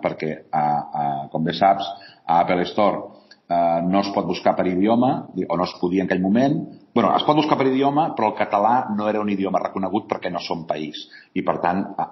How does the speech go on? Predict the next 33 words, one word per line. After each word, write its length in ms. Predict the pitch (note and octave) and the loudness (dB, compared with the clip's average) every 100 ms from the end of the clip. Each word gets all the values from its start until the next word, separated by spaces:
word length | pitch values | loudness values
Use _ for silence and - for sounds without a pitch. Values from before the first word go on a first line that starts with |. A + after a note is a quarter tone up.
| F#2 | 0
Apple 180 | G#2+ G2+ | 2 0
deia, 200 | F2 F2 | 0 0
«No, 80 | G2 | -2
no, 60 | F#2 | -2
no, 140 | F2+ F2+ - - - - | -4 -8 -14 -14 -14 -6
podeu 220 | - G2 F#2+ | 0 0 2
fer 80 | G#2+ | 0
l'aplicació 400 | G#2+ G2 G2 G2+ | 0 0 -2 -2
en 60 | |
català, 300 | F2+ F#2+ B2+ E3+ - - - _ - | -2 2 4 4 0 -8 -18 _ 4
pot 160 | F#3 - | 4 6
sortir 540 | C#3+ G#2 A#2+ A#2+ - | 0 2 0 -2 -6
a 80 | - | -4
la 140 | G2+ G2+ | -2 -2
descripció 400 | - G2+ - B2 | -2 -6 -4 0
de 60 | A2 | 2
l'app 380 | A2+ C3+ C3+ A#2+ | 4 4 4 2
i 60 | A2 | 0
tal, 160 | D3 - | 0 2
però 140 | D3 | 2
no 280 | C#3+ D3+ E3 | 2 2 0
podreu 340 | D#3 B2+ B2+ B2+ | 0 2 2 0
cercar 400 | - G#2 - F2+ F2 | -2 -8 -4 -2 -2
en 80 | E2+ | -2
català.» 300 | D#2+ - D2 | -6 -4 -4
I 80 | D#2+ E2+ | 0 0
vaig 80 | - | 0
fer 80 | F2 | -4
aquesta 240 | - A#2 | 0 4
web 220 | C3 C#3+ - - - | 4 2 -2 -16 -4
i 80 | G#2 | 2
vam, 160 | G#2 A2+ A2 | 4 2 -2
eh, 160 | - F2+ | 2 4